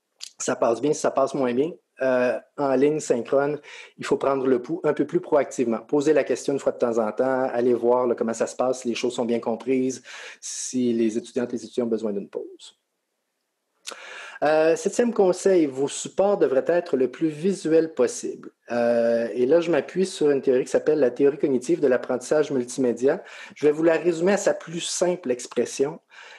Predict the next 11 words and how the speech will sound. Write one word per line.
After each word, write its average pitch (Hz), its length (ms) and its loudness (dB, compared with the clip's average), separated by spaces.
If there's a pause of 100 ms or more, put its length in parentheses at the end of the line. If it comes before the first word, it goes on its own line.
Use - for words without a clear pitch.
(140)
Quand 190 180 0
on 170 160 4
apprend, 160 560 0 (160)
en 127 140 -4
fait, 185 220 2
c'est 190 140 -2
de - 60 -2
prendre 170 240 0
de 151 80 2
nouvelles 165 420 4
informations, 160 960 2